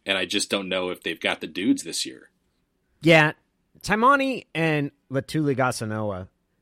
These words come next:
Speaker 2: have seemed like they've made, they've gotten good penetration at times and been really disruptive. And I know they were two really highly regarded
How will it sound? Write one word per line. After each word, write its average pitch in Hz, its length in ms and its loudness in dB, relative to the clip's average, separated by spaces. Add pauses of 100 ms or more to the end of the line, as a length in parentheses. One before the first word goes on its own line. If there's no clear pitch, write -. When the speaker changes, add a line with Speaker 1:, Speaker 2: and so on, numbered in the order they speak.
(480)
Speaker 2:
have 123 240 -4
seemed 143 440 0
like 143 240 0
they've 127 180 0
made, 117 400 -2
they've 110 200 -4
gotten 117 320 -2
good 107 200 -2
penetration 107 720 -8
at 117 100 -12
times 131 400 -6
and 92 220 -8
been 104 240 -4
really 127 260 0
disruptive. 127 720 -6
And 101 80 -4
I 107 40 -2
know 117 160 2
they 120 120 2
were 107 80 -4
two - 180 -6
really 104 240 -6
highly 98 360 -8
regarded 90 600 -10